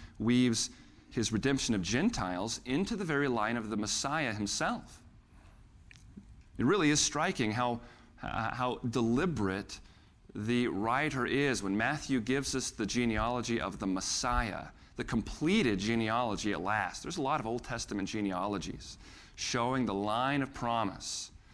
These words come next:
extending to the latest person, uh,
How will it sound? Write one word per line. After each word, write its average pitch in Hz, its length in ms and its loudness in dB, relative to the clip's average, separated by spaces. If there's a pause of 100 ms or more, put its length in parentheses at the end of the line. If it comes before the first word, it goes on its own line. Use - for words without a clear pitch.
(160)
extending 113 640 2
to 104 140 -6
the 95 80 -2
latest 135 760 2 (480)
person, 107 580 0 (540)
uh, 101 200 -2